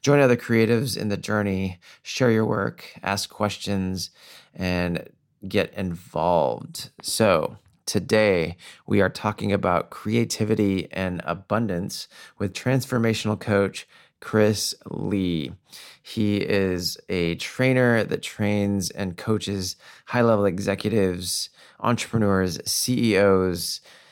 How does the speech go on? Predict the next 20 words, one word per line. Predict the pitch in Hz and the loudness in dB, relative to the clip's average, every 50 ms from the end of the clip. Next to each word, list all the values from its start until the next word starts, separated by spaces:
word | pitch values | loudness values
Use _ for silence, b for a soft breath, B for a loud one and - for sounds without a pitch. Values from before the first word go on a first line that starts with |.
| B B B B B B B | B B B B B B B
artists, | 143 147 147 131 127 113 104 - - - - - - | 2 4 4 6 4 4 2 2 -2 -4 -6 -8 -4
musicians, | - 104 104 104 95 107 127 117 - - 123 117 110 107 107 107 101 - | -2 0 0 0 0 0 -2 -2 -2 0 2 2 2 2 2 0 -2 -2
and | - - 107 104 98 95 - - | -4 -4 -4 -2 -2 -2 -4 -6
so | - - - - - 117 117 113 | -6 -6 -6 -2 0 2 2 4
many | 113 107 98 | 4 2 2
different | 98 - - 95 - | 0 -2 -4 -6 -8
people. | - - 104 92 - 104 101 95 95 92 87 | -8 -8 -8 -8 -4 0 2 2 2 2 0
He | 90 - - - 104 101 101 98 95 - | -2 -4 -10 -12 -8 -8 -6 -6 -6 -8
has | - 101 98 92 87 85 - - | -8 -6 -6 -6 -6 -6 -8 -10
coached | - - - 110 98 87 - - - - - - - b b b b b b | -10 -6 -4 -4 -4 -4 -6 -10 -12 -12 -12 -14 -16 b b b b b b
people | _ 117 110 104 - | _ -8 -6 -4 -4
like | 101 - - | -4 -4 -2
my | 95 95 95 | -2 -4 -4
friend | - - 101 104 101 101 98 98 92 98 95 - - | -2 0 0 2 2 2 2 0 0 -2 -6 -10 -10
Lewis | - 82 87 90 95 110 107 101 95 - - | -6 -4 -4 -2 0 2 2 2 0 -2 -4
Howes | - 110 104 92 87 85 98 113 113 - - - B B B B B B B B B B | -4 -2 0 2 2 2 2 2 0 -4 -8 -12 B B B B B B B B B B
and | B - 101 98 92 92 92 92 90 90 90 87 85 - - - | B 0 2 2 2 2 2 2 2 2 0 0 -2 -4 -6 -8
many | - 95 98 95 95 92 | -6 -4 -2 0 0 0
others, | 90 85 90 90 90 87 82 - - | 0 2 2 2 0 0 -2 -4 -8
Caduce, | - - 85 - - - 147 143 135 123 - - - - - - | -10 -12 -12 -6 -2 2 4 4 4 4 2 -2 -4 -4 -4 -4